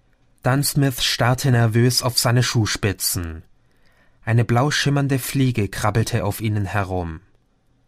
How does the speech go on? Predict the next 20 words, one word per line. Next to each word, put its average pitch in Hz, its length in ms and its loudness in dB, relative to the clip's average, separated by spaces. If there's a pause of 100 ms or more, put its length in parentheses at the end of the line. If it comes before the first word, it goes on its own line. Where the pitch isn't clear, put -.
(200)
Er 127 160 0
verscheuchte 117 640 0
sie. 87 480 -4 (520)
Das 120 200 0
Tier 147 340 -2
surrte 131 420 2
los 101 480 0
und 120 220 -2
begleitete 120 600 0
den 120 200 2
Blonden. 95 800 -4 (1400)
Im 127 180 4
Labor 123 420 4
nebenan 127 760 4
wog 127 240 2
eine 117 180 4
junge 123 320 2
Frau 110 380 -2
kristallines 117 840 0
Pulver. 95 720 -2